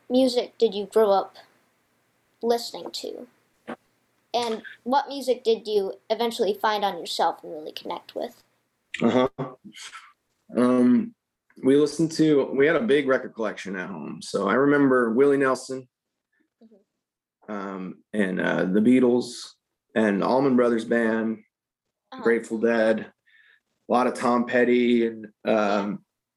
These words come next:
Speaker 2: and, uh, Bruce Springsteen, stuff like that.
Speaker 1: Yeah. S-,
Speaker 2: Uh,
Speaker 1: uh,
Speaker 2: Neil Young. Um,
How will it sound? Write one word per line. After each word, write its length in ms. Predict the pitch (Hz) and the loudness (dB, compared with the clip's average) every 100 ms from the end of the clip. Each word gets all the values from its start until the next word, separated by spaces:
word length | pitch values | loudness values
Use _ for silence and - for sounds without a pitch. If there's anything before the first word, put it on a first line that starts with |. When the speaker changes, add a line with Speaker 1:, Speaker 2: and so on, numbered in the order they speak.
| _ _ _ _ _ - | _ _ _ _ _ -2
Speaker 2:
and, 260 | 113 107 110 | 0 2 2
uh, 340 | 107 104 - - _ _ _ _ _ _ _ _ _ _ _ _ _ - | 0 -2 -4 -12 _ _ _ _ _ _ _ _ _ _ _ _ _ -8
Bruce 280 | 127 135 131 | 0 0 0
Springsteen, 880 | 123 120 120 - 117 113 110 - - | 0 0 0 0 2 2 0 -6 -8
stuff 280 | - 120 120 | -2 0 0
like 220 | 110 107 | -2 0
that. 320 | 110 98 - - _ _ _ | -2 -2 -6 -12 _ _ _
Speaker 1:
Yeah. 220 | 220 214 226 _ _ | -16 -14 -16 _ _
S-, 140 | - - _ _ - | -20 -20 _ _ -4
Speaker 2:
Uh, 240 | 113 104 | -4 -4
Speaker 1:
uh, 100 | 107 110 | -4 2
Speaker 2:
Neil 200 | 135 127 | 4 4
Young. 500 | 120 117 113 110 - _ _ _ _ _ _ _ _ _ _ _ _ _ _ _ _ - | 2 2 0 0 -6 _ _ _ _ _ _ _ _ _ _ _ _ _ _ _ _ -4
Um, 720 | 117 113 107 107 107 98 | 0 0 0 0 -2 -4